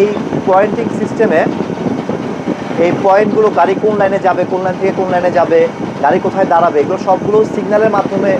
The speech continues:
নির্ধারণ করা হয়, সিগন্যালের মাধ্যমে দেওয়া হয়। আর এই সিগন্যালটা সম্পূর্ণ নিয়ন্ত্রণ করে স্টেশন মাস্টার। আর মাঝে মাঝে লোকো মাস্টারও সিগন্যাল ওভারশুট করে চলে যায়, সেখানেও দুর্ঘটনা ঘটে, কিন্তু সেটা দুর্ঘটনা খুব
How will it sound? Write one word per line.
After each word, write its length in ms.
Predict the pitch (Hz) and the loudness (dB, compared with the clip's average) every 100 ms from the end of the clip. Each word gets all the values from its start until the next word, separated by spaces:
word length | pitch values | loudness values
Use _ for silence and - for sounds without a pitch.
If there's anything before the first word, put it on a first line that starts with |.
| - - | -2 -2
নির্ধারণ 320 | - 165 147 | 0 0 0
করা 140 | 123 107 | 0 2
হয়, 140 | 113 117 - - - - | 2 0 0 -2 -2 -2
সিগন্যালের 320 | 180 196 202 | 0 2 2
মাধ্যমে 280 | 196 - 214 175 | 2 0 0 2
দেওয়া 180 | 160 135 | 2 2
হয়। 140 | 98 - - - - - 151 | 0 -6 -8 -10 -8 -4 -2
আর 80 | 165 | -2
এই 40 | - | -2
সিগন্যালটা 380 | 208 208 202 214 | -2 -2 0 0
সম্পূর্ণ 280 | 208 208 214 208 | 0 0 0 2
নিয়ন্ত্রণ 300 | 208 214 196 | 0 0 0
করে 140 | - 226 302 - - - - 160 | 2 2 0 -2 -6 -6 -4 -4
স্টেশন 240 | - 196 175 | -4 -2 0
মাস্টার। 300 | 143 - 104 - 120 - - - - - - - - - - - 117 | -2 -2 -2 -2 -4 -4 -6 -4 -4 -4 -2 -2 -2 -2 -4 0 2
আর 100 | 120 107 - | 2 0 0
মাঝে 180 | 156 202 240 | 0 2 2
মাঝে 200 | 247 247 214 | 2 2 2
লোকো 160 | 214 220 220 | 2 2 0
মাস্টারও 360 | 214 226 233 240 - - - | 0 2 2 2 0 -4 -4
সিগন্যাল 260 | - - 233 190 | -2 0 2 4
ওভারশুট 320 | 208 - 220 | 2 0 0
করে 120 | 220 208 202 | 2 2 2
চলে 140 | 180 156 | 0 2
যায়, 140 | 156 - - | 0 -2 -4
সেখানেও 300 | 190 220 202 | 0 2 2
দুর্ঘটনা 320 | 190 175 165 135 | 2 2 0 0
ঘটে, 160 | 104 - - - - - - - | -2 -4 -4 -6 -6 -6 -4 -2
কিন্তু 160 | 196 214 | 0 2
সেটা 140 | 220 240 | 4 2
দুর্ঘটনা 400 | 240 233 233 247 262 202 - - | 2 0 0 2 0 -2 -6 -4
খুব 100 | - | -2